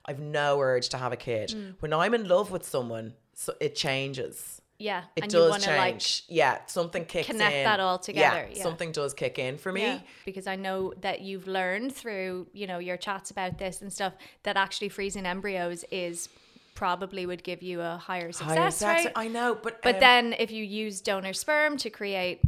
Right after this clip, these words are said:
Speaker 2: embryos and then you met someone and fell in love with them and you wanted to use their sperm, but you
Speaker 1: Yeah.
Speaker 2: already have embryos, you know,
Speaker 1: I
Speaker 2: have you thought
Speaker 1: know.
Speaker 2: any more about that?
Speaker 1: I have.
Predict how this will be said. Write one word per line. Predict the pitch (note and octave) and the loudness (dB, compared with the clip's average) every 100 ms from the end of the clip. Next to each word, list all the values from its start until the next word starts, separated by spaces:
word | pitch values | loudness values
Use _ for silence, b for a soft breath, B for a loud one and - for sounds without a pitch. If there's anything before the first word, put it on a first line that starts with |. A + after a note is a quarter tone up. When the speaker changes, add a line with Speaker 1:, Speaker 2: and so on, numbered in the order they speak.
| - | 4
Speaker 2:
embryos | A#3 A#3+ A#3+ A3 G#3 G3+ | 0 0 0 2 2 0
and | G3 G3+ | -2 -4
then | G3 | -4
you | G3 | -6
met | F#3+ G#3 G#3 | -2 -2 -2
someone | - G#3 F#3+ | -6 -8 -8
and | F#3 | -8
fell | F#3 F3 | -8 -8
in | F3+ | -2
love | A3+ C#4 | 0 0
with | C#4 C#4 | 0 2
them | B3+ A#3 | 2 2
and | A3 | 0
you | G3+ | -4
wanted | G3 G3 G3 | -4 -6 -8
to | - | -12
use | F3+ F3 E3+ - - - _ | -8 -8 -8 -10 -12 -18 _
their | B3 A#3+ A#3 A3+ | -2 0 0 -2
sperm, | - A#3 G#3+ | -6 -4 -2
but | G#3 | 0
you | G#3+ | 0
Speaker 1:
Yeah. | G3 | 0
Speaker 2:
already | G3 G3 | 0 -2
have | F#3+ | -2
embryos, | G3 G3+ G#3 G3+ F#3+ F#3+ F#3+ F#3+ - - b b b b b - | -2 -2 -2 0 0 0 -2 -6 -8 -10 b b b b b -8
you | A3 | -2
know, | G#3 F#3 F3+ - B B B B _ _ | 0 0 0 -6 B B B B _ _
Speaker 1:
I | - | -4
Speaker 2:
have | A#3 | -2
you | A#3+ | 0
thought | C4 A#3+ B3 | 4 4 4
Speaker 1:
know. | |
Speaker 2:
any | B3 | 0
more | B3 B3+ | 0 -2
about | B3+ C4 | -2 -2
that? | D4+ D4+ E3+ | -2 -2 -2
Speaker 1:
I | E3 | -4
have. | D#3+ E3 E3 D#3 | -2 0 0 0